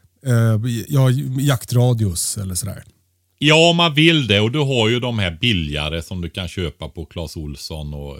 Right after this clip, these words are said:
Speaker 2: Kjell och Company och de här, va? Kjell punkt com kanske det heter. Eh, finns lite grann överallt som är såna här öppna, som går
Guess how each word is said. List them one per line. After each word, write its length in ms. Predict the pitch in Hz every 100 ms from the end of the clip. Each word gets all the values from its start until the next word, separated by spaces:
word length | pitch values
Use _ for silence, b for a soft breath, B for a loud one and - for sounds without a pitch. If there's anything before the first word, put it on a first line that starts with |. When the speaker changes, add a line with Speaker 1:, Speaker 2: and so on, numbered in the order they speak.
| 80
Speaker 2:
Kjell 340 | - 82 76
och 80 | 76
Company 720 | 92 73 65 71 71 69 71
och 280 | 69 71 69 -
de 380 | 71 - - 71
här, 220 | 69 76
va? 220 | 78 78 80 b b b
Kjell 220 | - 85
punkt 220 | 73 80 -
com 260 | 80 73
kanske 280 | 73 78 -
det 80 | -
heter. 280 | 78 - 76 B B B B
Eh, 580 | - 85 85 87 85 85 82 127 _ - _
finns 340 | 104 85 76
lite 220 | 87 82
grann 260 | 85 78 76
överallt 640 | 76 71 76 71 85 -
som 220 | - 82
är 200 | 78 76 71
såna 220 | 85 78
här 220 | 80 71 -
öppna, 500 | 95 - - 92 92 _
som 200 | - 98
går 500 | 117 120 110 120 113